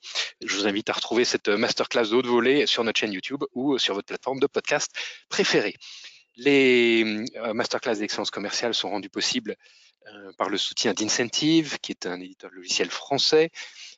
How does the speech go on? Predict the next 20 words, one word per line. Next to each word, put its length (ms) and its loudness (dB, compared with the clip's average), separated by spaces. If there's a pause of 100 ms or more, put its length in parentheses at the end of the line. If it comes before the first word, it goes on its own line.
(180)
Euh, 460 4
c'est 220 -2
une 80 2
application 440 2
mobile, 480 0 (120)
euh, 300 -2
destinée 340 -2
aux 40 0
managers 500 2 (100)
pour 120 -14
les 180 -2
aider 340 4
à 160 2
motiver 680 0 (380)
et 220 4
à 100 0
coacher, 540 0 (440)
euh, 160 0
leurs 280 0
équipes. 320 -6